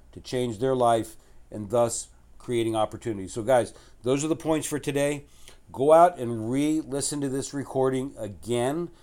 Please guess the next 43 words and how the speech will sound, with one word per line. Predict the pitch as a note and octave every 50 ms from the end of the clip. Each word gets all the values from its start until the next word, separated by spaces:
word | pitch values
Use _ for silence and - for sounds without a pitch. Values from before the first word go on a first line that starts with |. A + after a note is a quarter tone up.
| - - - -
We'll | - A#2+ B2+
be | A#2 C#3+ D3+ D#3
up | D#3 C#3+ - -
to | - B2+
date | G#2+ G2 C3 C3+ D3 D#3
with | C3+ B2+ B2
all | B2+ A#2+ A#2+ C3 C#3 C#3+
of | C#3 C3 A2
these | C3 C#3 C3+ C#3 C3+ B2+ -
on | - B2 A#2+ A#2 A2 A2 G#2 - - - - - -
real | A2+ C3 C#3+ C#3+ C3+
profit | C3+ - - C#3 C#3 C3+ B2+ - C#3+ A#2+ G#2
builders | G#2 C3 C3 C3 B2 A#2+ B2 A#2 G#2+ F2+
dot | A2+ A#2+ A2+ A2 -
com, | - C3+ C3+ C3+ C#3 C#3 C3
so | - B2
you | A#2 A2+
can | G#2+ A2 A2 G2+
get | G2+ B2 A#2+
it | A#2+ A#2
ahead | A#2+ A2 A#2+ C3+ B2+
of | C3+ A#2
the | A2+
game | G#2 G2 F#2 G#2+ A#2 A#2+ C3+ C3+ C3
here | C3+ C#3 C#3
and | C3 A2
get | A2 A#2+ A2+
ahead | A2+ A#2+ A#2
of | A2+
the | G#2+ -
curve. | - - D3 D3 C#3 C#3+ D3 D#3 D#3 - - - - - - - -
But | - G#2+ G#2
go | A#2+ E3
back | - F#3+ F3+ E3+ -
and | D#3 C#3
listen | C#3 C#3+ C3 - B2 A#2
to | G#2
this. | F#2+ -
Take | - - - D3 D#3 E3 E3 -
notes | C#3+ D3 D3 C#3+ C#3 C#3 C#3+ -
on | C3 B2+ A#2+ A#2+ A2+ A2 G2+ F#2+
these | A2 A#2 A#2 A#2+ A#2+ A2 - - - - - - -
thoughts. | - - - C3 A2+ G2+ F2+ - - -